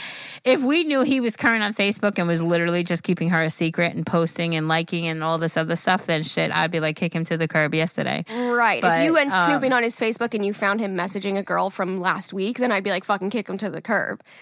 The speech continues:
Speaker 1: Right, right, right.
Speaker 2: You know? But I don't like to judge people
Speaker 1: Uh-huh.
Speaker 2: on their past because everybody's got a shitty fucking past. Everybody makes mistakes. Everybody does shitty things. <laughs> Like, you know?
Speaker 1: Yeah.
Speaker 2: We're all human.
Speaker 1: Mm.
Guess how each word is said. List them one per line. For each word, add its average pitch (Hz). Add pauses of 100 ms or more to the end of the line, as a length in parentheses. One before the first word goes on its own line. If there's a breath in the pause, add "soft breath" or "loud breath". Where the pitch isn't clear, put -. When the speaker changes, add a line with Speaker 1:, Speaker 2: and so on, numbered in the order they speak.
(200 loud breath)
Speaker 1:
Right, 170
right, 147
right. 127
Speaker 2:
You 196
know? 190
But 220
I 220
don't 240
like 247
to 247
judge 226
people 208
Speaker 1:
Uh-huh. 185
Speaker 2:
on 185
their 185
past 180
because 214
everybody's 226
got 202
a 190
shitty 170
fucking -
past. -
Everybody 226
makes 240
mistakes. 196
Everybody 214
does 220
shitty 202
things. 185
<laughs> 208
Like, 220
you 208
know? 202 (520)
Speaker 1:
Yeah. 156 (500)
Speaker 2:
We're 208
all 226
human. 180
Speaker 1:
Mm. 208